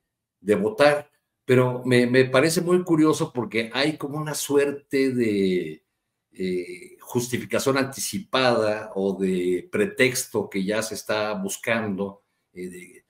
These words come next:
no es que nosotros no logremos convencerlos, es que los jóvenes son apáticos, es que están adormecidos por la cuatro T,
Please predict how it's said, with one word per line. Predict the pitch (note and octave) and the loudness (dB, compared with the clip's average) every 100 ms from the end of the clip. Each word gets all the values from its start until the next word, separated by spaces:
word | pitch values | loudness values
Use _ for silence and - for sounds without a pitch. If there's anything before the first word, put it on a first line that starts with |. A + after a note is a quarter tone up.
| _ _ A#2+ | _ _ 0
no | D#3 F3+ | 2 2
es | F3+ | 2
que | C#3+ | 0
nosotros | A#2+ B2 E3+ F3 E3 C#3 C3 | 2 2 4 4 2 0 0
no | C#3 | 2
logremos | C3+ C3 C3+ C3+ | 4 4 2 0
convencerlos, | - G2+ G2+ G#2+ - D3 A#2+ F#2+ E2+ A2 | -4 -2 -2 -4 -2 -2 -2 -8 -6 -4
es | A#2 - - - - | -4 -6 -12 -18 -8
que | G2+ | -6
los | G2 - | -4 -2
jóvenes | C3+ B2 | -2 0
son | C3+ B2 | -2 -4
apáticos, | A#2+ C3+ - A#2 - F#2 G#2 | -4 -6 -6 -14 -14 -10 -8
es | G2 | -8
que | A2+ G2+ F#2+ F#2+ | -8 -6 -6 -6
están | F#2+ - A2+ A2+ | -8 -6 -2 0
adormecidos | G#2+ G2 G#2 G2 - B2+ B2+ A2 | 0 0 0 0 0 -2 -2 -4
por | - G2 | -6 -6
la | G#2 G2+ | -4 -2
cuatro | B2 A#2+ C3 | -2 -2 -2
T, | C#3+ C3+ | 2 0